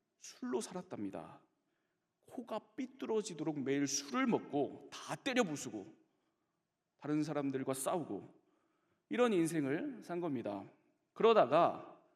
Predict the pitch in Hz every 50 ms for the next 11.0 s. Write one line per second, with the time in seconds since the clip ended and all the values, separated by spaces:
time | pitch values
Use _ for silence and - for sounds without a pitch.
0 | _ _ _ _ _ - 123 151 165 147 139 143 131 104 92 - - - - _
1 | _ _ _ - - 180 214 196 147 117 123 135 127 104 - - - - - 196
2 | 247 247 - - - - - 302 - - - - - - 220 - - - 190 165
3 | 139 110 123 127 127 120 98 - - - - _ _ _ _ _ _ _ _ _
4 | _ _ - 123 139 147 147 147 143 147 139 - - - - 180 165 - - 135
5 | 120 - - - _ _ - - _ - - - - - - 170 185 185 - -
6 | _ - - - 156 196 - - 220 214 190 180 147 113 113 - - 113 110 -
7 | - - - _ _ _ _ _ _ _ _ _ _ _ _ _ _ _ _ _
8 | _ _ _ _ - 160 170 143 113 131 143 143 113 90 - - _ _ _ _
9 | _ _ _ _ _ _ _ _ _ _ _ _ _ - 135 139 127 127 - -
10 | - - 233 226 226 233 214 - 190 156 147 127 - - - 110 104 87 - -